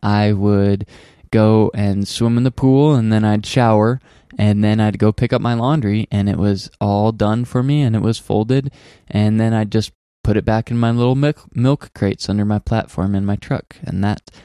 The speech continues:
that is how I did it. And then also a lot of Mexican food and salads and granola bars and coffee and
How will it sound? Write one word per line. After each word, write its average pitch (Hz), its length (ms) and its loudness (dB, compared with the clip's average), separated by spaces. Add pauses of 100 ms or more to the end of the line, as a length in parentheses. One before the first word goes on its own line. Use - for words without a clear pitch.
(120)
that 120 280 2
is 104 160 -2
how 101 180 2
I 101 80 2
did 101 180 0
it. - 280 -8
And 104 180 0
then 101 340 -2
also 101 340 -2
a 101 40 0
lot 98 320 -4
of 95 280 -4 (380)
Mexican 104 460 -4
food 123 400 0 (540)
and 113 680 2
salads 82 760 -6 (560)
and 107 180 0
granola 95 360 -2
bars - 420 -8 (220)
and 101 180 -4
coffee 87 500 -8 (380)
and 101 500 0